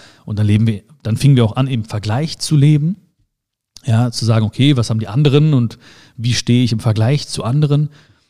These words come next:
Ähm, da fing es an. Ja, da hat plötzlich eine Zahl definiert, äh, äh, ob ich, ob ich genug bin, ne? Da hat eine eins entschieden, ob ich genug bin, oder eine sechs entschieden, dass ich genug bin. Ähm, dann hat irgendwann vielleicht die, die, die Zahl auf der Waage entschieden,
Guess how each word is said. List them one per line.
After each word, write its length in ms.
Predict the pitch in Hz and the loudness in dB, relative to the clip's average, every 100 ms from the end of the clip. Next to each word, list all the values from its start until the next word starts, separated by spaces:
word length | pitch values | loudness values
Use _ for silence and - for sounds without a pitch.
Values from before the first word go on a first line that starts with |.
| _ | _
Ähm, 540 | - 117 117 117 113 113 _ _ - | 0 4 4 4 2 -2 _ _ -2
da 180 | 131 139 | 0 0
fing 140 | 160 | 0
es 100 | 165 | -2
an. 240 | 202 113 - _ _ - | -2 -6 -8 _ _ -4
Ja, 120 | 117 | 0
da 60 | 117 | 0
hat 60 | 123 | 2
plötzlich 220 | 135 123 | 0 0
eine 100 | 117 | 0
Zahl 400 | - 117 143 156 | -2 -4 -2 0
definiert, 640 | 127 120 120 139 113 - _ _ _ _ | 0 0 2 2 0 -6 _ _ _ _
äh, 340 | 110 104 95 101 | -4 -2 -2 -4
äh, 60 | - 104 95 | -6 -4 -4
ob 140 | 98 107 | -2 -2
ich, 220 | - - | -2 -4
ob 120 | 104 | 0
ich 120 | 113 | 2
genug 320 | 135 127 147 | 2 0 -2
bin, 240 | - 92 92 _ _ - | -6 -8 -10 _ _ -6
ne? 200 | 104 113 _ _ _ _ _ _ _ _ _ | -6 -6 _ _ _ _ _ _ _ _ _
Da 80 | 107 | -6
hat 100 | 110 | -2
eine 160 | 117 107 | -2 0
eins 340 | 127 147 - | 0 0 -4
entschieden, 400 | 135 131 - 135 | -4 -2 0 0
ob 100 | 123 | 0
ich 140 | 120 | 0
genug 240 | - 131 143 | 2 2 4
bin, 120 | 131 | 2
oder 80 | 117 | 2
eine 140 | 110 | 2
sechs 260 | 107 139 - | 2 0 -2
entschieden, 260 | 123 127 | -2 0
dass 120 | 120 113 | 2 2
ich 60 | |
genug 280 | 113 123 120 | 2 2 2
bin. 180 | 123 117 - - - _ _ | 0 0 -6 -20 -20 _ _
Ähm, 440 | 123 104 101 95 101 _ _ _ _ - | 2 4 4 0 -4 _ _ _ _ -4
dann 120 | 110 | -2
hat 140 | 131 | 2
irgendwann 200 | 139 131 | 4 4
vielleicht 300 | 107 127 113 | 4 2 0
die, 80 | 110 | -4
die, 240 | 101 107 101 | -4 -4 -4
die 100 | 107 | -6
Zahl 340 | - 120 131 | -2 2 2
auf 120 | 123 | 2
der 160 | - 113 | 2 2
Waage 280 | 131 180 147 | 4 4 2
entschieden, 540 | 135 - 156 156 | -2 -2 0 0